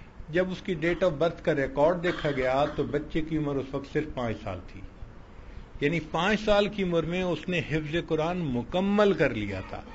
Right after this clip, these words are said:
तारीख में ये भी लिखा है। और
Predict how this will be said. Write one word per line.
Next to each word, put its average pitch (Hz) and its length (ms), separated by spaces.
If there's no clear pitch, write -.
तारीख 143 380
में 147 80
ये 131 140
भी 123 100
लिखा 104 300
है। - 240
और 160 460